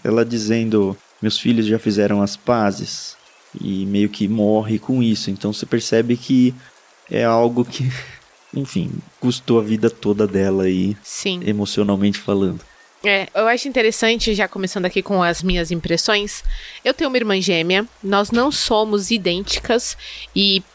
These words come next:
Speaker 2: nem na personalidade, nem na aparência. Então eu nunca tive essa coisa, né, de ser confundida,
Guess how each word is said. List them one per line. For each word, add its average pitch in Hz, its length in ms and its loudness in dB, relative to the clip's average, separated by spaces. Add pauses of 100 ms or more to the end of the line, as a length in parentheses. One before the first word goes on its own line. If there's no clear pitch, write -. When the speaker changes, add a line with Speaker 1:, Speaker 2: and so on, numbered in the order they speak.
(120)
Speaker 2:
nem 220 400 2
na 494 100 4
personalidade, 240 1000 0
nem 247 680 0
na 226 180 2
aparência. 165 800 -2 (180)
Então 320 300 0
eu 349 80 4
nunca 440 380 4
tive 330 420 2
essa 320 240 2
coisa, 240 460 0
né, 202 120 -2
de 196 80 -6
ser 214 220 0
confundida, 208 720 -2